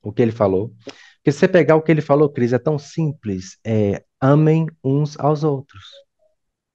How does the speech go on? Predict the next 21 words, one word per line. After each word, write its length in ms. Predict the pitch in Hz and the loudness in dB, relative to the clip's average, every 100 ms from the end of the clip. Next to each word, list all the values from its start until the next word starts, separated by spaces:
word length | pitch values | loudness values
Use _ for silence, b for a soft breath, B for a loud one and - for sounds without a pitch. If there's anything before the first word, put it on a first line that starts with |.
| _ _ _ _ _ - | _ _ _ _ _ -8
É 80 | 139 | -6
simples, 540 | - 240 269 156 110 | 0 0 2 0 0
gente. 280 | 107 95 123 | 0 0 2
A 60 | |
partir 340 | 120 139 117 170 | 4 2 2 2
daí 260 | 156 156 | 4 4
começa 480 | 185 175 151 160 160 156 - | 4 0 0 0 0 -4 0
todo 260 | 170 185 | 0 2
um 60 | 180 | 0
trabalho 400 | 170 147 131 139 | 2 2 0 -2
de 80 | 143 | -4
transformação. 840 | 156 147 151 151 165 - 143 120 b b b b b | -4 -4 -2 -2 -4 -2 -2 -4 b b b b b
Os 140 | 123 123 | -4 0
ensinos 400 | 147 180 196 175 | 0 2 2 2
de 60 | |
Jesus 320 | 135 110 139 - | 2 0 0 -2
são 180 | 135 | -2
tão 240 | 113 170 185 | 0 0 2
atemporais, 880 | 160 - 151 147 104 90 113 113 - | 0 0 -4 0 -2 -2 -4 -6 -8
tão 140 | 131 | -4
maravilhosos, 1000 | 135 120 113 98 90 104 131 101 90 - | -2 0 -2 -2 -2 0 0 -2 -10 -18